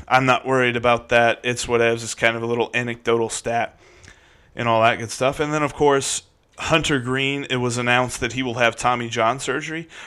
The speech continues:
To be honest with you, when I had C. Trent Rosecrans on a couple of months back,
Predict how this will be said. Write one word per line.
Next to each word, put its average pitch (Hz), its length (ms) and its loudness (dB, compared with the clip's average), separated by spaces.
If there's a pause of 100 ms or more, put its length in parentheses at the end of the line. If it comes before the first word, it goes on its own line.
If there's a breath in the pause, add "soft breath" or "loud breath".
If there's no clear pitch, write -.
(100)
To - 80 -4
be 185 140 2
honest 196 240 0
with 175 180 -2
you, 165 80 -2
when 156 140 -2
I 147 60 2
had 143 240 0
C. 147 180 -8
Trent 131 240 -6
Rosecrans 120 540 -4
on 113 320 0
a 110 320 -4
couple 117 260 -6
of 113 60 -4
months 117 180 -6
back, 131 340 0